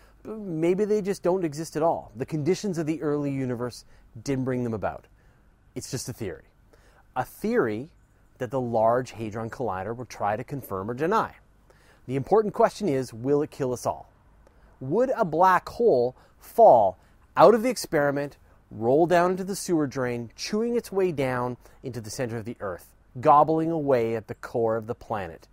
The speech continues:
eventually creating an Earth-massed black hole? Well, here's the good news. The less massive, the hotter it is, and the faster it evaporates. Microscopic black holes would evaporate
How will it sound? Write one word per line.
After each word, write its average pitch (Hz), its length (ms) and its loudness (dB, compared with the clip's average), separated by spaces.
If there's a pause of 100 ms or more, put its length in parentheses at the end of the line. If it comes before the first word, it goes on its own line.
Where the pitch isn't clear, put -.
(360)
eventually 139 600 0 (380)
creating 147 760 0
an 160 280 -12
Earth-massed 113 840 -10
black 120 240 -2
hole? - 300 -6 (600)
Well, 160 120 2
here's 226 160 2
the 214 80 -4
good 196 180 2
news. 101 400 -6 (480)
The 123 100 -4
less 139 360 0
massive, 190 640 -2 (260)
the 113 80 -14
hotter 123 340 0
it 117 100 -2
is, - 420 -10 (200)
and 120 160 -8
the - 120 -6 (160)
faster 165 600 -2 (160)
it 117 120 -12
evaporates. 101 720 -8 (500)
Microscopic 180 680 0
black 131 340 2
holes 110 320 -4
would 110 140 -8
evaporate 101 640 2